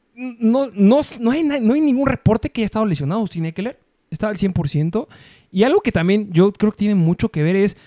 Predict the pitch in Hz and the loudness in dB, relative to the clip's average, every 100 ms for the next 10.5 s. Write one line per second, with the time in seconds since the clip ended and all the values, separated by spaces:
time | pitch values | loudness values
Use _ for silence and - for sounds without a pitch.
0 | _ 196 294 339 285 - - 170 190 233 | _ -2 0 0 -2 -2 -2 -2 0 -2
1 | 269 277 - 214 247 247 262 269 269 226 | -2 -4 -2 -2 0 -2 -2 -4 2 2
2 | 226 214 - 190 147 - - 180 254 254 | 2 -2 -6 -4 -4 -6 -8 -6 -4 -2
3 | 190 214 196 190 185 180 180 170 143 143 | 0 0 -2 -2 -2 -2 -4 -4 -6 -6
4 | 139 143 - 147 196 185 170 156 135 - | -8 -10 -12 -6 -4 -2 0 0 -2 -8
5 | - _ - 170 214 277 349 240 170 220 | -20 _ -4 -2 0 0 0 -2 -4 -6
6 | - 170 151 147 - 175 196 254 _ 151 | -2 -2 0 -2 0 2 2 0 _ -10
7 | - 196 208 185 165 165 202 165 - - | 0 2 4 2 4 4 2 -2 -4 -4
8 | 202 196 202 208 190 _ _ _ 170 156 | -4 -4 -4 -6 -8 _ _ _ 2 4
9 | 160 147 180 220 151 143 - 180 220 _ | 4 2 0 0 0 0 2 2 0 _
10 | 165 160 - 170 170 | -2 -2 0 0 -2